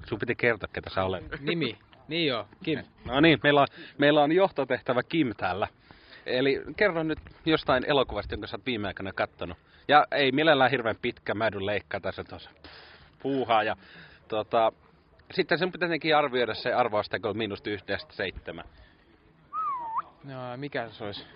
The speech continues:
Speaker 2: Mikä, mitä mä oon viimeksi kattonut? Mä oon viimeksi kattonut varmaan Konani.
Speaker 1: Noniin. Uusi vai vanha Conan?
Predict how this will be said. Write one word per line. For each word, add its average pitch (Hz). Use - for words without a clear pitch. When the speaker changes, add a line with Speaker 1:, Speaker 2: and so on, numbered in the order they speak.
Speaker 2:
Mikä, 180
mitä 156
mä 120
oon 98
viimeksi 107
kattonut? 113
Mä 147
oon 165
viimeksi 165
kattonut 143
varmaan 139
Konani. 123
Speaker 1:
Noniin. 151
Uusi 175
vai 131
vanha 139
Conan? 87